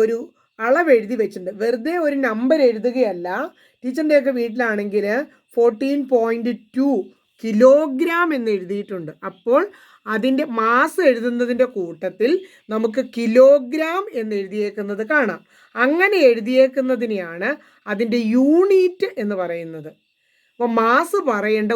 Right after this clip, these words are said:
ഒരു യൂണിറ്റ് ഉണ്ട്. അപ്പോൾ ഇവിടെ മൂന്ന് തരത്തിലുള്ള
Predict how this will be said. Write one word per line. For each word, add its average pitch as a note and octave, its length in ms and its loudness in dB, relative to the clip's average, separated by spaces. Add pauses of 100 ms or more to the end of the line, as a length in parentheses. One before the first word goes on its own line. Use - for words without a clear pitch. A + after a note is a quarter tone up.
(120)
ഒരു G#3+ 160 2 (140)
യൂണിറ്റ് C4 720 -2 (180)
ഉണ്ട്. D#3 200 -10 (240)
അപ്പോൾ F4 200 -2
ഇവിടെ E4+ 180 2 (100)
മൂന്ന് F4+ 440 0 (100)
തരത്തിലുള്ള A3+ 540 0